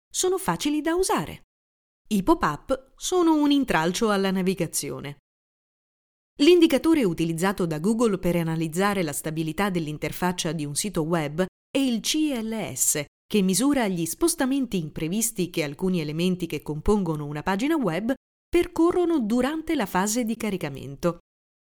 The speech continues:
come spostamenti di parti di testo o la comparsa improvvisa di banner pubblicitari, video o immagini. Il C L S viene utilizzato quindi per analizzare e definire qual è il grado di stabilità visiva dei siti web,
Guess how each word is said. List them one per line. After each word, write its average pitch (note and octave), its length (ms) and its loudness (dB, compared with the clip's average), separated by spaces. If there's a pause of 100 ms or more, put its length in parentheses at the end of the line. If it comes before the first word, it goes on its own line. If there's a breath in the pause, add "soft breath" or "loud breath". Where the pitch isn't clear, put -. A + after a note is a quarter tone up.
(100)
come F3 240 2
spostamenti D#3+ 640 -4
di D3 140 -6
parti D#3+ 360 -4
di C#3+ 140 -10
testo B3 500 -2 (300)
o D4 60 2
la C#4+ 120 -2
comparsa D#4 540 -4
improvvisa A#3 520 0
di A3 140 -2
banner G#3 360 -2
pubblicitari, F#3+ 800 -4 (280)
video E3 680 -4
o C4 160 2
immagini. A#3 640 -6 (1040)
Il G#3+ 180 2
C - 140 -2 (300)
L D#3 300 0
S F#3+ 280 0 (300)
viene C#4+ 260 2
utilizzato G#3 760 2
quindi D4 400 2
per C4 240 2
analizzare B3+ 760 0
e D3 80 -4
definire A3 680 0
qual G#3+ 220 0
è A#3 60 0
il C4+ 200 -2
grado F#3+ 380 0
di D#3 140 -4
stabilità F3+ 560 -4
visiva G3+ 520 -4
dei G3 220 0
siti E3 300 -8
web, D#3+ 440 -6